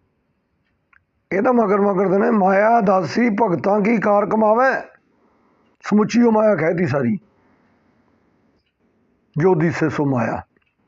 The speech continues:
ਤੇ ਪਿੱਛੇ ਲੱਗੀ ਤੁਰੀ ਫਿਰਦੀ ਹੁੰਦੀ ਹੈ ਭਗਤਾਂ ਦੇ। ਅਸਲ 'ਚ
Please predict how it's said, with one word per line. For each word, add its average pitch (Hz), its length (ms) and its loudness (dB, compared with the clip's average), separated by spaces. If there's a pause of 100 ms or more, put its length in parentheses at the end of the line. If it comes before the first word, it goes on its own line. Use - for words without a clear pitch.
(1040)
ਤੇ 202 80 -4
ਪਿੱਛੇ 220 260 -2
ਲੱਗੀ 254 220 0
ਤੁਰੀ 220 220 0 (220)
ਫਿਰਦੀ 180 280 -2
ਹੁੰਦੀ 170 160 0
ਹੈ 170 40 0
ਭਗਤਾਂ 156 340 -4
ਦੇ। 143 140 -4 (3250)
ਅਸਲ 165 320 0
'ਚ 226 40 -2